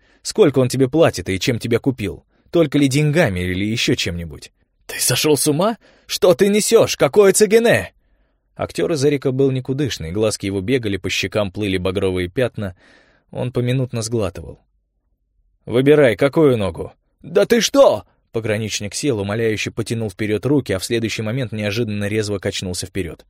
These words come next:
Чуть не ухватил Олега за лодыжку, тот едва успел отскочить. Дёрнул спусковой крючок, громыхнул выстрел.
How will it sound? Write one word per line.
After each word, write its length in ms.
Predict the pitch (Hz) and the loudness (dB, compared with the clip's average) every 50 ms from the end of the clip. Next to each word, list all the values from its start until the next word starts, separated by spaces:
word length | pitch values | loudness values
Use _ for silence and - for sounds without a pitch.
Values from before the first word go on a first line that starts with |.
| _ _ _ _ _ _ _ | _ _ _ _ _ _ _
Чуть 220 | - - 147 147 | -6 -4 -2 0
не 60 | 151 | 0
ухватил 420 | 151 127 - 156 160 - 175 143 123 | 0 2 4 2 2 4 4 4 4
Олега 260 | 123 127 123 117 120 | 4 4 2 2 0
за 120 | 104 113 | 2 2
лодыжку, 440 | 117 127 127 123 101 - - - 90 | 2 2 2 2 -2 -4 -6 -6 -6
тот 160 | 87 107 90 | -6 -6 -4
едва 260 | 98 107 110 113 110 | -4 -2 0 0 2
успел 300 | 104 101 - - 113 104 | 0 0 -2 -2 -2 -2
отскочить. 500 | 107 104 - - 117 - - - - - - _ _ _ - _ | -2 -2 -4 -4 -6 -6 -8 -10 -14 -16 -20 _ _ _ -16 _
Дёрнул 420 | - 104 117 147 139 110 98 95 95 | -6 2 4 4 4 4 2 -2 -6
спусковой 440 | - - 104 - - 113 110 107 101 | -6 -6 -8 -6 -4 -2 -2 -2 -2
крючок, 400 | - 107 107 - - 151 123 117 | -2 -4 -4 -2 -4 -4 -4 -4
громыхнул 520 | 110 113 104 98 98 95 - 107 98 95 | -4 -4 -2 -2 -2 -4 -4 -6 -6 -4
выстрел. 460 | 90 92 87 - - - - - - | -4 -6 -6 -8 -10 -12 -14 -16 -18